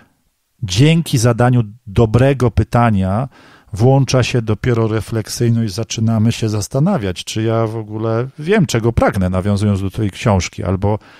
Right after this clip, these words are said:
czy ja w ogóle wiem, po co ja tu jestem. Naprawdę w organizacji jest tak wielu liderów,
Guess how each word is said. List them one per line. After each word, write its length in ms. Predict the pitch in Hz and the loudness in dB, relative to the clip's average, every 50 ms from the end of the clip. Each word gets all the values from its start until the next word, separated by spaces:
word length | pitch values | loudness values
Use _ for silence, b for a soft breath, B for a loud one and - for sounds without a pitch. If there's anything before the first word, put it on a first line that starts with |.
| B B B B B B B B B | B B B B B B B B B
czy 160 | - - - | -12 -6 -2
ja 100 | 117 131 | -2 0
w 60 | 147 175 | 0 -2
ogóle 240 | 175 190 208 202 | -2 0 0 0
wiem, 220 | 170 160 165 175 175 - | 2 2 2 2 2 2
po 120 | - 165 | 0 0
co 120 | - 180 | 4 4
ja 100 | 165 156 | 2 4
tu 140 | - - 190 | 4 2 2
jestem. 600 | 202 240 277 - - - - 87 85 92 98 107 113 | 2 2 0 -4 -8 -4 -4 -4 -4 -4 -8 -8 -4
Naprawdę 520 | 107 107 113 131 151 127 143 139 127 117 | 0 0 2 2 2 2 2 2 0 0
w 80 | 120 131 | 2 0
organizacji 640 | 123 120 117 120 120 120 110 120 131 131 - - 135 | 0 2 2 2 2 4 4 2 2 0 0 0 0
jest 160 | 117 - - | 0 0 0
tak 120 | 139 127 | 0 0
wielu 300 | 120 123 135 151 147 135 | 0 2 2 4 4 4
liderów, 520 | 127 120 113 107 123 123 113 107 113 - | 2 0 0 2 2 2 2 2 0 0